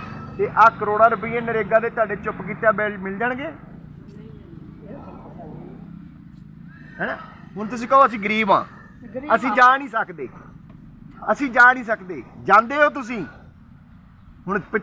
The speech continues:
Speaker 1: ਕਿੱਥੇ ਕਿੱਥੇ ਜਾਂਦੇ ਹੋ? ਮੈਂ ਕਿਸੇ ਗੁਰੂ ਪੀਰ ਦੇ ਬਰਖਲਾਫ ਨਹੀਂ ਹੈ, ਹੱਥ ਜੋੜ ਕੇ ਮਾਫ਼ੀ ਮੰਗੂੰਗਾ, ਗੱਲ ਮੈਂ ਜ਼ਰੂਰ ਕਰਾਂਗਾ। ਜੇ ਕਿਸੇ ਨੂੰ ਗੁੱਸਾ ਲੱਗੇ ਤੇ ਐਡਵਾਂਸ ਮਾਫ਼ੀ ਮੰਗ ਲੈਂਦਾ ਮੈਂ। ਤੁਸੀਂ ਹਰ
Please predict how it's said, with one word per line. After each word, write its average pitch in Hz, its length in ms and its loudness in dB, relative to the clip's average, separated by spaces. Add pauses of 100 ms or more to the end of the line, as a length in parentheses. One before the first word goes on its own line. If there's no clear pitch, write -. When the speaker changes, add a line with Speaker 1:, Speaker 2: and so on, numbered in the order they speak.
(100)
Speaker 1:
ਕਿੱਥੇ 240 260 -4
ਕਿੱਥੇ 262 260 -6
ਜਾਂਦੇ 156 320 -2
ਹੋ? 104 60 -12 (460)
ਮੈਂ 208 200 2
ਕਿਸੇ 226 280 -6
ਗੁਰੂ - 380 0
ਪੀਰ 240 120 -10
ਦੇ 226 80 -10
ਬਰਖਲਾਫ 226 560 -6
ਨਹੀਂ 233 220 -12
ਹੈ, 214 180 -4
ਹੱਥ 196 140 -6
ਜੋੜ 202 220 -4
ਕੇ 214 120 -10
ਮਾਫ਼ੀ 190 280 -8
ਮੰਗੂੰਗਾ, 214 420 -10
ਗੱਲ 180 220 -2
ਮੈਂ 196 120 -10
ਜ਼ਰੂਰ 170 280 -10
ਕਰਾਂਗਾ। 202 440 -12 (640)
ਜੇ 220 140 -8
ਕਿਸੇ 240 260 -6
ਨੂੰ 247 100 -6
ਗੁੱਸਾ 247 260 -4
ਲੱਗੇ 254 240 -2
ਤੇ 269 80 0
ਐਡਵਾਂਸ 262 380 0
ਮਾਫ਼ੀ 233 240 0
ਮੰਗ 185 200 -2
ਲੈਂਦਾ 135 240 -8
ਮੈਂ। 104 160 -14 (640)
ਤੁਸੀਂ 240 340 -4 (960)
ਹਰ 233 220 4